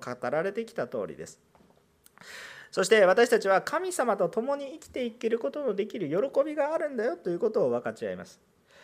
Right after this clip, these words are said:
けれども、初め信仰によって始めた私たちは、最後まで信仰によってその喜びに預かり続けるということですね。えー、初めは信仰だけど、あとは人の努力で、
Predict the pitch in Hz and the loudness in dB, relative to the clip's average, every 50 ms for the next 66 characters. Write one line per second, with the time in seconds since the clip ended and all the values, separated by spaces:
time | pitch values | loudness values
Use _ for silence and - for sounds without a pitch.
0 | - _ - 220 220 214 196 190 190 - 220 220 226 302 339 349 381 359 - - | -16 _ 0 2 2 4 4 2 2 4 2 2 2 0 -2 -4 -4 -4 -4 -6
1 | - 311 339 359 339 - 359 330 330 330 330 330 330 - 330 269 277 302 320 294 | -8 -8 -10 -10 -8 -4 -4 -2 -2 -4 -6 -8 -6 -6 -8 -8 -6 -8 -8 -6
2 | 294 277 277 - - 269 254 247 254 240 240 - 147 - - 127 147 156 120 - | -4 -6 -4 -2 -2 0 0 0 0 -2 -2 -4 -6 -6 -6 -6 -8 -8 -8 -8
3 | - - - _ - - - 311 349 381 330 240 214 180 156 135 123 - - - | -14 -20 -20 _ -6 -2 0 2 2 2 0 0 0 0 0 0 -2 -4 -6 -8
4 | - 254 302 330 302 - 339 339 339 339 320 311 330 - 339 320 - 233 220 220 | -8 -10 -10 -10 -6 -2 -2 -2 -2 -2 -4 -6 -6 -6 -8 -6 -4 -2 -2 0
5 | 202 180 175 175 170 180 165 185 226 277 220 127 113 107 - - 117 104 101 95 | 0 0 0 0 -2 -2 -4 -4 -4 -6 -6 -6 -6 -8 -10 -10 -10 -10 -10 -12
6 | - _ _ 123 98 - - - - - - _ - - - - - - - - | -16 _ _ -20 -20 -18 -18 -18 -18 -18 -20 _ -20 -20 -20 -20 -20 -20 -20 -20
7 | - - 123 131 _ _ _ - - - - - 139 139 139 135 131 131 127 131 | -20 -20 -20 -20 _ _ _ -20 -20 -18 -8 -4 0 0 2 2 0 -2 -4 -2
8 | - 185 196 240 262 269 262 254 240 247 240 240 240 240 240 226 233 214 190 151 | -2 -2 0 0 0 0 0 0 -2 -2 -6 -6 0 2 2 4 4 2 2 2
9 | 160 170 170 - - 170 175 - 240 170 139 127 120 - - - 165 156 156 147 | 2 2 0 -2 -4 -6 -4 -2 0 2 2 0 0 -4 -4 -2 -2 0 0 2
10 | 160 156 139 113 - 113 98 107 110 113 | 2 2 2 2 0 -2 -2 -2 -2 -2